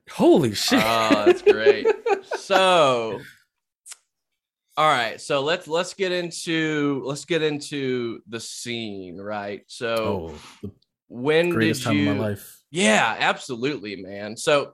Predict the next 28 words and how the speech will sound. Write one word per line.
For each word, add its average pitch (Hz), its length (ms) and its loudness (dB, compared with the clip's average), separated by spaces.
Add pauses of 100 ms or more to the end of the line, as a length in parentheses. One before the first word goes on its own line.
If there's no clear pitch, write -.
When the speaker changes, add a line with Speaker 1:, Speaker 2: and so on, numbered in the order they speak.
(220)
Speaker 2:
so 147 220 -2
I 190 220 4
got 208 260 2
into 190 380 -2
it. 117 180 -4 (340)
So 143 220 0
because, 156 840 0 (680)
um, 120 580 -4 (260)
this 160 320 -4
was 185 220 -2
when 143 460 -2
the, 127 480 -4
the 120 160 -4
huge 151 580 -8
wave 120 800 -2
of 110 540 -4
solid 131 520 -6
state, 123 380 -6
tooth 135 240 -8
and 120 140 -8
nail, 117 400 -2
Christian 135 580 -6
metalcore 107 680 -4 (100)
bands, 92 400 -6
when 104 140 -6
that 117 200 -2
was - 140 -12
king, 110 560 -4